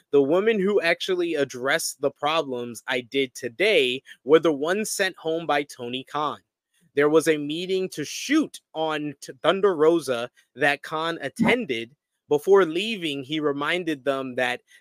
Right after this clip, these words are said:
their segments were the lowest. When some girls arranged a meeting to talk about Baker's crew, one of them ran to Britt to let her know. The girls that wanted to address the problem were the ones punished."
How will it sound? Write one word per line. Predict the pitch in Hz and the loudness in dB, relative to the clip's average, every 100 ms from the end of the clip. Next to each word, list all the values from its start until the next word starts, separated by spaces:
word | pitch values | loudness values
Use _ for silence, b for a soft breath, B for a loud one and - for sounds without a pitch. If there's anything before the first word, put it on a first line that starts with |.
| 120 | _
their | 135 156 170 | 0 2 2
segments | - 170 156 147 151 143 | 0 -2 -2 -4 -6 -6
were | 127 139 147 | -2 0 0
the | 131 | -2
lowest. | 120 135 123 - - - _ _ _ _ - | 0 0 0 -4 -12 -12 _ _ _ _ -8
When | 127 151 151 | -2 -2 -2
some | 135 180 190 202 | -2 0 0 0
girls | 175 185 180 160 | 2 2 2 -2
arranged | 147 143 160 170 147 | -4 -4 -4 -4 -6
a | 147 | -6
meeting | 139 127 147 165 170 180 | -6 -6 -6 -4 -4 -4
to | 156 139 | -4 -6
talk | - 147 156 | -4 -6 -4
about | 143 123 147 143 127 - | -8 -6 -6 -6 -6 -6
Baker's | 143 143 143 120 | -6 -4 -4 -4
crew, | - 147 160 185 202 _ _ _ | -6 -2 0 0 -2 _ _ _
one | - 135 175 | -8 0 0
of | 180 | 2
them | 151 170 156 | 2 0 0
ran | 143 156 165 156 | -4 -2 -4 -2
to | 160 143 123 | 0 0 -2
Britt | 143 143 143 - | -2 0 0 -6
to | - 127 | -8 -6
let | 135 139 | -6 -4
her | 127 | -4
know. | 113 135 170 175 170 _ b b b | -4 -4 -2 -2 -4 _ b b b
The | 135 | 0
girls | 156 160 170 151 | 4 4 4 2
that | 160 139 | 0 0
wanted | 135 156 160 143 | -4 -4 -6 -6
to | 147 | -2
address | 127 135 147 | -2 -2 -4
the | - 139 | -4 -8
problem | - 151 156 160 165 151 | -4 -4 -4 -4 -6 -2
were | 139 | -4
the | 131 | -2
ones | 120 127 143 131 - | -6 -6 -6 -6 -10
punished." | - 190 208 - - | -2 2 2 0 -10